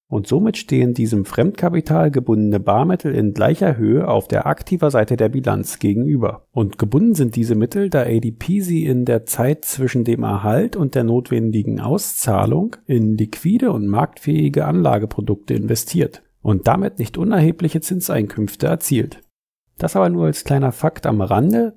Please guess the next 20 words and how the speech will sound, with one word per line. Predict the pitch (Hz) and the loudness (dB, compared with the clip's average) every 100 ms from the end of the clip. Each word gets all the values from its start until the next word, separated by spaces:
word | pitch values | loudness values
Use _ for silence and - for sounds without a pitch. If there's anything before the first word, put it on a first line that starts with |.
| - | -2
denn | 101 104 | 0 0
mich | 180 | 0
interessieren | 208 180 165 - 143 | -2 -2 -2 0 2
ja | 131 | 2
eigentlich | - 170 202 196 - | 2 2 0 -4 -2
nur | 147 135 | 0 2
die | 127 | 0
zinstragenden | - 175 - - 113 104 101 101 101 | 0 -2 -2 -2 0 2 0 -2 -2
Finanzschulden. | 123 160 143 - - 95 92 117 - _ _ - | -2 0 0 -2 -2 0 0 -4 -14 _ _ -2
Denn | 104 104 | 0 0
verrechnet | 110 101 110 170 | 0 -2 -4 -4
man | 123 107 | -2 -2
diese | 120 165 165 | 0 0 2
mit | 131 | 0
dem | 110 104 | 0 -2
Cashbestand, | - 208 - 240 - - 117 196 | -2 -2 -2 -4 -4 -2 -2 -2
erhält | 165 120 113 117 | -2 2 0 0
man | 113 | -2
die | 104 101 | -2 -2
Nettoverschuldung. | 101 269 233 131 - 101 98 135 247 | -2 -2 -2 -4 -2 -4 0 -2 -2